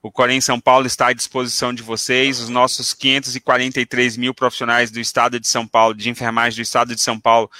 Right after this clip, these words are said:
estão à disposição da sociedade. Como eu disse, nós não somos heróis, mas estamos a todo momento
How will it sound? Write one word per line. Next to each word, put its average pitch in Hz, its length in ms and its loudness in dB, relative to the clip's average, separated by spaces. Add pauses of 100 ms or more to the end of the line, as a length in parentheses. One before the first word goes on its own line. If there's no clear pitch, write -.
(240)
estão 131 220 0
à 131 40 2
disposição 123 500 -2
da 120 100 2
sociedade. 120 720 0
Como 127 180 -2
eu 120 80 0
disse, 120 320 -2
nós 123 220 2
não 131 180 2
somos 127 320 -4
heróis, 117 360 4
mas 120 220 0
estamos 123 420 -2
a 113 100 2
todo 147 400 0
momento 123 500 -2